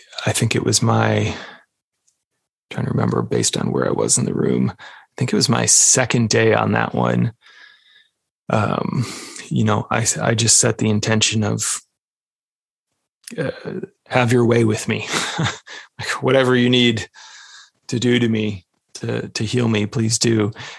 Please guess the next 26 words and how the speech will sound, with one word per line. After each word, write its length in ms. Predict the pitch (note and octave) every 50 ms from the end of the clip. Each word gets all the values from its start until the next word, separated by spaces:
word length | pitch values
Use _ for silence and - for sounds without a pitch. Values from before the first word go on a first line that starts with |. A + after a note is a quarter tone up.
| - - _ -
And 200 | - A#2+ A#2 A2+
that 160 | A#2+ B2 -
was 180 | C3 A2+ -
one 80 | A#2+ A#2
of 60 | A2+ G#2+
the 60 | G#2
first 320 | - - A#2 A2 - -
ones 200 | A2 G#2+ G#2 G#2
where 220 | A2+ G#2+ G2+ - -
I 140 | - A#2
actually 260 | A#2+ A2+ - - A2+ G#2
went 140 | A2+ A2
unconscious 640 | G#2+ G#2 G#2 - - A2 G#2+ G#2 - A2+ A2 - -
for, 220 | - - - - -
like, 260 | - G#1 G#1 - _ _ _ _ _ -
I 60 | -
don't 180 | - - - -
know, 160 | - - - _ _ _ _ _ _ _ _ -
ten 180 | - B2 A2+ G2+
seconds. 560 | - - G#2+ - - - - - - - - _ _ - - - - - - - _ - -
Uh, 180 | - - - -
it 80 | -
wasn't 320 | B2 C3 C3+ B2 C3+ A#2+ -
super 260 | - A#2+ G#2+ A2+ G#2+
long, 400 | G#2 G#2 G#2+ G#2+ - - A2+ - _ _ _ _ _ _ -
but, 300 | A#2 A2 A2+ A2+ -